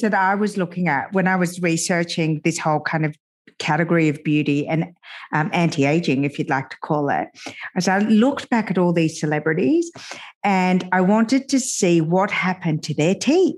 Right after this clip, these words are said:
Speaker 2: as part of their polishing journey. Now, Charlize Theron doesn't become Charlize Theron for Dior overnight. It's taken a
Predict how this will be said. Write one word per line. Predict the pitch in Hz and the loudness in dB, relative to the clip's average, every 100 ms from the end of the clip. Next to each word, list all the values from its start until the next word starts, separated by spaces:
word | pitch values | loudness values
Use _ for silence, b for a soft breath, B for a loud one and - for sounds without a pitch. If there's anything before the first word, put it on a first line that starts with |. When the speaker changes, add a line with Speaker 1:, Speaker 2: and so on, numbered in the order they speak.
| - | -4
Speaker 2:
as | - 175 | -4 -4
part | - 175 180 | -2 0 2
of | 180 180 | 0 0
their | 180 170 165 165 - _ | 0 2 2 -2 -6 _
polishing | - 175 175 175 165 | -2 0 0 0 0
journey. | 151 170 165 151 175 B B B | 2 2 2 0 -4 B B B
Now, | 208 | 0
Charlize | 202 - 254 262 247 | 0 2 2 2 2
Theron | 208 190 180 | 2 2 2
doesn't | 175 175 | 0 0
become | 170 175 | 0 -2
Charlize | 165 170 160 165 160 | 0 0 0 -2 -2
Theron | 151 156 151 | 0 0 -2
for | 156 | -2
Dior | 156 156 147 147 151 | 0 2 2 2 0
overnight. | 147 156 165 135 - - B B B | 0 0 0 0 -2 -10 B B B
It's | 196 175 | -4 -2
taken | - 190 185 185 | -2 0 2 2
a | 180 175 | 2 -2